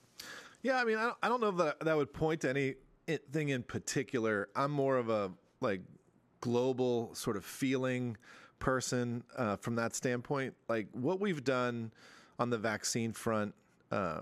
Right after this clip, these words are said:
even, even with some criticism, what we've done on raising incident to issues and emergency provision issues and talking about the things that, um,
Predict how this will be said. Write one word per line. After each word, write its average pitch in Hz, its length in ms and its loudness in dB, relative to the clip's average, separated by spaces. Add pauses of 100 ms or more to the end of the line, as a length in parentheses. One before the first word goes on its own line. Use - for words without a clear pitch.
(120)
even, 165 460 -2
even 147 260 0
with 127 140 0
some 123 220 -4
criticism, 104 760 -2 (280)
what 143 180 2
we've 143 220 -2
done 117 560 0
on 101 560 0 (300)
raising 120 720 0
incident 123 500 -2
to 110 560 0 (260)
issues 104 540 0
and 95 120 -2
emergency 113 560 -2
provision 107 560 -2
issues 101 680 -2 (280)
and 95 120 -4
talking 120 360 -2
about 110 240 0
the 113 60 -6
things 107 440 -2
that, 95 220 0 (640)
um, 85 320 -4